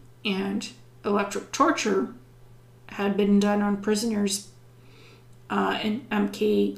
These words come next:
Ultra programs in prisons. So Dark Fleet is using old-fashioned methods of punishing their prisoners to teach them a physical lesson of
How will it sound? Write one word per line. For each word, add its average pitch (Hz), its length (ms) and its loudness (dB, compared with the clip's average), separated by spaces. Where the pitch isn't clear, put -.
Ultra 220 540 0
programs 196 560 0
in 190 140 -8
prisons. - 720 -4
So 202 320 4
Dark 226 360 2
Fleet 277 500 -4
is 226 220 0
using 208 400 2
old-fashioned 214 800 2
methods 196 460 2
of - 320 -6
punishing 214 680 0
their 214 180 2
prisoners 247 680 2
to 202 100 -4
teach 196 340 -4
them 202 360 -2
a 196 60 -8
physical 214 640 2
lesson 202 440 0
of 190 180 -8